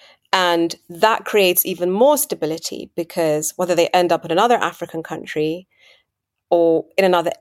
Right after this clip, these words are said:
area of the, of the country that they're moving, when they're internally displaced, that then creates more tension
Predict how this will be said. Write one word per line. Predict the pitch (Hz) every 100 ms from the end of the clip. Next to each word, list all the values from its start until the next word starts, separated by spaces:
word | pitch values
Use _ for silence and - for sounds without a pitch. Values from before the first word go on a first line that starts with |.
| -
area | 208 226 208 180 - - -
of | 156 -
the, | 156 151 -
of | 160
the | 165
country | 180 160
that | 160 147
they're | 160
moving, | 190 170
when | 156
they're | 151 -
internally | 165 - 202 196 175 156
displaced, | - - - 214 156 - - - _ - - _ _ -
that | 226 233
then | 190 185
creates | - 165 -
more | 165 160
tension | 170 170 - 160 151 160